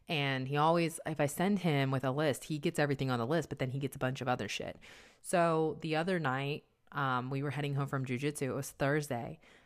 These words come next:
I'm like, "Oh my God, we don't have anything for dinner. I don't feel like ordering food. I don't feel like going out. I need to pick something up from Publix." So I, I went to Publix and I'm like, "What do you want?" He's like, "Well, I don't know. I really want tacos." So they have pre-cooked chicken and beef tacos. So I got one of each.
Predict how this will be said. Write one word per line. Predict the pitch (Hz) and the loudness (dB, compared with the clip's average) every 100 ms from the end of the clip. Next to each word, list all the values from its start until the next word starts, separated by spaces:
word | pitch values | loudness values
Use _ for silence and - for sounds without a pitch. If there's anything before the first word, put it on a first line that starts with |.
| - | -6
I'm | 135 | -2
like, | 139 131 | -2 -2
"Oh | 160 | 0
my | 160 | 0
God, | 131 120 | 0 0
we | 147 | 0
don't | 165 | -2
have | 143 151 | -2 -2
anything | 117 139 135 127 | 0 -2 -4 -4
for | 117 | -4
dinner. | 117 117 - | -2 -4 -2
I | 147 160 | 0 2
don't | 175 | 2
feel | 180 | 0
like | 156 - | -4 -4
ordering | 151 151 147 | -4 -2 -4
food. | - 143 139 - | -2 -2 -2 2
I | 156 | 2
don't | 160 151 | 2 0
feel | 143 | -2
like | |
going | 139 127 123 | 0 -4 -4
out. | 117 117 - | -6 -6 0
I | 139 147 147 | 2 2 0
need | 147 | -2
to | 135 | -6
pick | - | -8
something | - 147 139 | -6 -4 -4
up | 127 | -4
from | 135 | -6
Publix." | 160 147 123 123 | -2 0 -2 -4
So | 147 | -4
I, | 131 143 | -4 -4
I | 151 | -4
went | 151 | -4
to | - | -4
Publix | 160 170 151 | -4 -2 -2
and | 151 | -2
I'm | |
like, | 147 139 | -4 -4
"What | 139 | -4
do | |
you | 135 | -2
want?" | 175 185 127 | -2 -2 -4
He's | 139 151 | -6 -6
like, | 135 | -6
"Well, | 151 165 165 165 - | -2 -2 -2 -4 0
I | |
don't | 208 208 | 4 4
know. | 185 | 4
I | - | 2
really | 226 262 | 2 2
want | 269 | 0
tacos." | - 175 170 185 170 170 - | -2 -2 -2 -2 -2 -4 -4
So | 160 | -4
they | 160 | -2
have | 165 170 | -2 -4
pre-cooked | - 175 160 165 - 165 147 - - - | 0 0 2 0 -2 -2 -2 -4 -20 -10
chicken | - 180 175 165 156 156 - | -2 0 2 0 0 -4 -4
and | 143 139 135 131 127 - - | 0 0 0 -2 -6 -8 -6
beef | 143 - | -4 -4
tacos. | - 196 202 120 117 | 0 0 2 0 0
So | 160 | 0
I | 135 | 4
got | 135 131 | 6 4
one | 156 135 | 2 -2
of | 123 | -2
each. | 127 78 - - | -4 -6 -8 -10